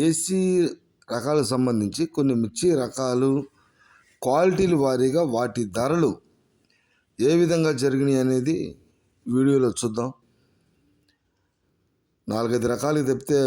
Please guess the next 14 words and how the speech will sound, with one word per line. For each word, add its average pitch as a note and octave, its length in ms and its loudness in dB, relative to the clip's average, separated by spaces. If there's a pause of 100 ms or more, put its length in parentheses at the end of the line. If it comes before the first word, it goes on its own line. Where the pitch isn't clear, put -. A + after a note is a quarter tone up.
(180)
మార్కెట్ B2 420 -4
అయితే A#2 140 -4 (100)
పెద్దగా G#2+ 340 -2
డిమాండ్ A#2+ 340 0
లేదు. G#2+ 180 -2 (1300)
ఆ G#2+ 160 -4 (240)
కొన్ని D3+ 320 0
రకాలు, C3+ 420 -2 (340)
ఏ B2+ 40 2 (120)
రకాలు, B2 400 -2 (680)
ఏమిటి A#2+ 320 0
అనేది A2+ 260 -2
చూద్దాం. A#2 320 -6 (720)
మీరు - 160 -2